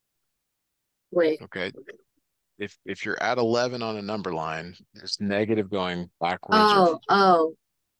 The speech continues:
Speaker 1: I, I was just, I was thinking eleven mi-, uh,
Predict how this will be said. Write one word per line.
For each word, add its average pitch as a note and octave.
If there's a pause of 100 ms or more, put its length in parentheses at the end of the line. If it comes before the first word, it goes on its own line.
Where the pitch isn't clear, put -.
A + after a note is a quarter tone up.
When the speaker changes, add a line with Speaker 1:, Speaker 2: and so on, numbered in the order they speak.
(420)
Speaker 1:
I, F#3
I F3+
was G#3
just, F#3+
I E3+
was F#3+
thinking F#3 (280)
eleven E3+
mi-, F3 (120)
uh, E3+